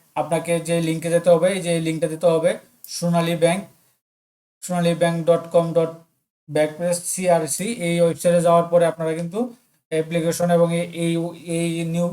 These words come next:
এই ইয়াটা পাবেন, বিজ্ঞপ্তিটাও পেয়ে যাবেন এবং ফর্মটাও পেয়ে যাবেন। তো এর, এটা যাওয়ার আগে ছোট্ট একটা অনুরোধ, এরকম নিত্য নতুন সকল ধরনের সকল ভিডিও সবার আগে পেতে চাইলে আমাদের All Jobs News এইচডি চ্যানেলটি যারা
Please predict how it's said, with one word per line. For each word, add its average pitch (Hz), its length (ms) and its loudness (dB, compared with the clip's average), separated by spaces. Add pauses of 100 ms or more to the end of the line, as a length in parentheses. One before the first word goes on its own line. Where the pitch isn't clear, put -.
(140)
এই 165 120 -2
ইয়াটা 165 360 2
পাবেন, 160 260 2
বিজ্ঞপ্তিটাও 175 500 -2
পেয়ে 165 220 0
যাবেন 165 280 2 (380)
এবং 160 180 -2 (360)
ফর্মটাও 156 480 0
পেয়ে 156 180 2
যাবেন। 151 200 0 (440)
তো 165 60 4 (280)
এর, 180 180 2 (160)
এটা 180 140 2 (120)
যাওয়ার 180 220 8
আগে 175 220 4 (100)
ছোট্ট 185 240 -10
একটা 180 240 0
অনুরোধ, 175 400 2
এরকম 175 320 0
নিত্য 185 240 -8
নতুন 190 220 -4
সকল 185 280 -4
ধরনের 170 280 0
সকল 175 160 -2 (100)
ভিডিও 185 240 -10
সবার 160 220 -4
আগে 170 220 -4
পেতে 175 180 -14
চাইলে 170 240 0 (500)
আমাদের 160 240 -2 (120)
All 170 120 4 (120)
Jobs 175 200 2 (100)
News 165 300 -2
এইচডি 175 200 -6
চ্যানেলটি 170 400 -4
যারা 170 200 2